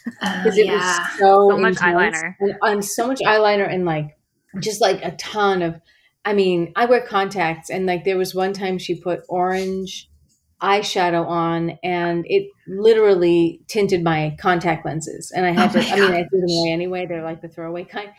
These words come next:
Speaker 2: But yeah, when I took them off, they were tinted orange. So that was
Speaker 1: Funny.
Speaker 2: a lot. And there was a lot of jewelry and a lot of,
Speaker 1: Mm-hmm.
Speaker 2: like, giant heavy shoes. And, like, it was kind of, I mean, it's a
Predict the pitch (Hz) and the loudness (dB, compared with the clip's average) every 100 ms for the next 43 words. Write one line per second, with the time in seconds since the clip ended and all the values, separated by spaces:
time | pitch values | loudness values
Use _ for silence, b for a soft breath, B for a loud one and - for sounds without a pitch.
0 | b b 220 220 294 254 196 190 208 214 | b b -8 -2 0 0 -2 -6 -8 -10
1 | 208 214 214 190 175 170 196 180 143 160 | -8 -8 -8 -8 -8 -10 -12 -12 -12 -10
2 | 170 196 226 - - _ _ _ - 254 | -10 -10 -12 -16 -20 _ _ _ 0 2
3 | 285 294 277 240 - 190 180 175 170 - | 2 2 -2 -2 -2 -2 -2 -2 -6 -12
4 | - 220 214 202 185 190 190 196 175 147 | -10 -6 -4 -2 -4 -6 -8 -8 -8 2
5 | 202 190 180 170 160 160 165 170 175 180 | 4 4 2 -2 -2 -2 -2 0 0 0
6 | 175 170 - - 165 208 196 196 - 214 | 0 -2 -6 -16 -10 -2 0 0 -2 -4
7 | 196 196 - - 208 190 170 170 165 160 | -2 -4 -4 -2 0 2 0 0 -2 -2
8 | 202 214 - 240 226 196 180 b b b | -4 -4 -2 0 2 2 0 b b b
9 | b b _ - 214 180 160 151 175 147 | b b _ -4 0 2 0 0 -2 -4